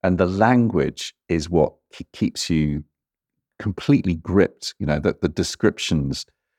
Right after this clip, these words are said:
uh, almost on every page, you'll get something like, "Lying on my blue mosaic like a crab at the bottom of a tiled pool,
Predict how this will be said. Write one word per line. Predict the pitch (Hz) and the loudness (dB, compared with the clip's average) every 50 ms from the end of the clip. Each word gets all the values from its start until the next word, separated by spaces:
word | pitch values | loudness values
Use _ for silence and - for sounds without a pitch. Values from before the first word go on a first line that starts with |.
| _ _ _ - | _ _ _ 0
uh, | 87 | 0
almost | - 98 117 110 101 - 98 | 2 2 2 0 0 2 2
on | 92 | 0
every | 95 80 92 87 | 2 2 0 0
page, | 82 - 104 98 87 80 78 - | 0 2 2 2 4 2 0 -2
you'll | 85 80 | -4 -2
get | 78 87 - - | 0 0 0 0
something | - - 92 78 73 - 82 76 | -2 -2 -2 -2 -2 -2 -2 0
like, | 80 80 76 - - | 2 2 0 0 -4
"Lying | - 82 82 90 90 87 90 90 82 | -4 0 2 2 4 4 2 2 0
on | 82 82 82 | 0 0 2
my | 78 78 80 | 2 2 2
blue | 78 76 - 76 90 90 80 | 0 -2 -2 0 0 0 2
mosaic | 80 82 82 78 71 73 82 80 80 76 - - - - | 2 0 0 0 0 2 2 4 4 2 0 -4 -2 0
like | 80 78 - - | 0 0 0 -2
a | 80 | -8
crab | - - - - 85 82 80 78 76 82 | -10 -4 0 2 4 4 4 2 0 -2
at | 78 - | -4 -4
the | 85 | -6
bottom | 78 - 85 80 - - 85 76 | -2 0 0 0 0 -2 -4 -2
of | 73 - | -2 -4
a | 80 | -6
tiled | - - - - 85 82 78 80 82 78 - - | -6 -8 -2 2 2 4 4 2 0 -2 -6 -12
pool, | - - - 95 82 76 69 69 67 | -6 -2 0 0 2 0 -2 -6 -8